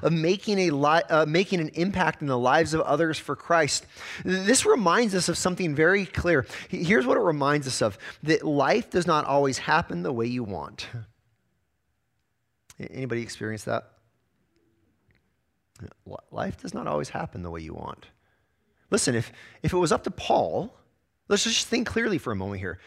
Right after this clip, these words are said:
If it was up to Paul, if Paul wanted to go to Thessalonica, Paul would have gone to Thessalonica.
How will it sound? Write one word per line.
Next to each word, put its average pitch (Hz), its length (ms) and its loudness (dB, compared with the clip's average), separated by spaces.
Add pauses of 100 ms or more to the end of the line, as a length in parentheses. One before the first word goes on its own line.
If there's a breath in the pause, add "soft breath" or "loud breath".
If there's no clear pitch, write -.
(160 loud breath)
If 156 120 0
it 185 60 4
was 170 180 4
up 196 160 2
to - 80 2
Paul, 139 640 2 (220 loud breath)
if - 180 0
Paul 190 360 2
wanted 180 260 2
to 185 80 2
go 156 160 2
to 151 80 0
Thessalonica, 123 800 -2 (240 loud breath)
Paul 175 300 2
would 175 100 2
have 147 160 2
gone 135 280 2
to 113 60 -2
Thessalonica. 117 840 -4